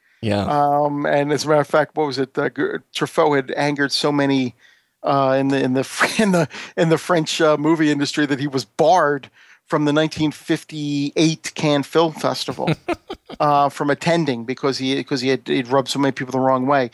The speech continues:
Speaker 2: His
Speaker 1: Yeah.
Speaker 2: movie, his movie played at the nineteen fifty-nine Cannes Film Festival.
Speaker 1: That's awesome.
Speaker 2: Yeah.
Speaker 1: That's so awesome. All right. Well, let's, um, let's move into some more worthy <laughs> films here.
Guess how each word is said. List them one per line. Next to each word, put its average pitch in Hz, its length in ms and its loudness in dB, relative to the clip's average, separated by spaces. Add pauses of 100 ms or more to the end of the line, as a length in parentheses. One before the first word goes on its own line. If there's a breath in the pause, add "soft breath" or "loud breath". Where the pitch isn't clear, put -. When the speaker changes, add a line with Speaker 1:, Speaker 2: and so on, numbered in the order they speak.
(120 loud breath)
Speaker 2:
His 147 240 0
Speaker 1:
Yeah. 151 60 -2
Speaker 2:
movie, 160 500 0
his 147 220 0
movie 160 380 4
played 151 680 2 (300)
at 160 120 0
the 165 100 0
nineteen 156 360 -2
fifty-nine 135 880 -2
Cannes 123 240 -10
Film - 240 -12
Festival. - 420 -18 (300)
Speaker 1:
That's 85 260 -2
awesome. 73 460 -6 (400)
Speaker 2:
Yeah. 151 180 0
Speaker 1:
That's 160 220 -4
so 98 400 -2
awesome. - 460 -8 (640 soft breath)
All 139 140 0
right. 98 340 -2 (140)
Well, 123 220 4
let's, 190 260 2
um, 113 320 0 (280)
let's 175 220 2
move 151 260 4
into 123 220 2
some 110 220 0
more 110 240 4
worthy 107 600 2 (320)
<laughs> - 160 -6 (280)
films 113 640 -4
here. 95 300 -4